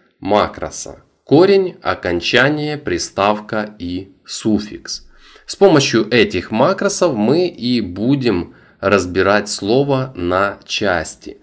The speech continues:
Давайте на предыдущем примере разберем слово «пришкольный».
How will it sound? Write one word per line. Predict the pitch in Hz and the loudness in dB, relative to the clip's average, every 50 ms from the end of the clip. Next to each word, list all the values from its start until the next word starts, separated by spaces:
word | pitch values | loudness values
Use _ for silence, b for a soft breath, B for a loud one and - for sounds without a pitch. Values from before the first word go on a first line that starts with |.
| B B B B B B | B B B B B B
Давайте | 92 107 117 123 147 180 202 202 208 - 185 180 175 - - | 0 2 2 4 4 4 4 2 2 0 0 0 0 -2 -4
на | 90 98 104 110 127 135 135 | -4 -2 0 0 2 0 0
предыдущем | 135 131 113 104 92 92 95 95 107 107 104 - - 87 82 82 | -2 -2 -2 -2 -2 -2 -4 -2 -2 -2 -2 -2 -2 -2 -4 -2
примере | 82 92 92 101 120 151 175 180 170 165 156 156 - | -2 0 0 2 2 2 2 0 0 -2 -4 -4 -2
разберем | - 107 110 95 90 104 101 110 131 143 147 | 2 2 2 2 2 2 2 4 4 4 2
слово | 135 - - - 95 98 101 101 101 101 101 101 - _ _ | 0 -2 -4 -2 0 2 2 2 2 0 -2 -4 -10 _ _
«пришкольный». | - 101 98 95 - - - 127 104 101 92 87 85 80 73 57 - | -8 -6 -4 -4 -6 -4 0 4 4 4 4 4 0 -4 -8 -10 -12